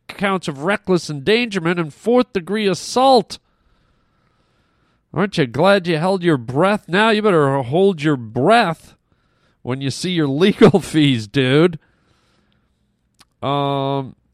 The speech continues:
the police say he's not sure why Calhoun was holding his breath, but some people hold their breaths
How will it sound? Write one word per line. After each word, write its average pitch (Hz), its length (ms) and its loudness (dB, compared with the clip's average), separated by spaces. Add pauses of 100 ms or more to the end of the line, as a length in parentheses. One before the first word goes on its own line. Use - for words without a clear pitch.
the 160 140 -4
police 247 340 -2
say 202 200 0
he's 160 200 -4
not 214 300 -2
sure 233 340 0
why 180 280 2
Calhoun 180 640 -2
was 151 160 -2
holding 185 400 -2
his 156 160 -6
breath, 202 400 -4
but 160 180 -6
some 247 380 -6
people 180 680 -2 (580)
hold 208 360 0
their 185 100 4
breaths 196 500 -2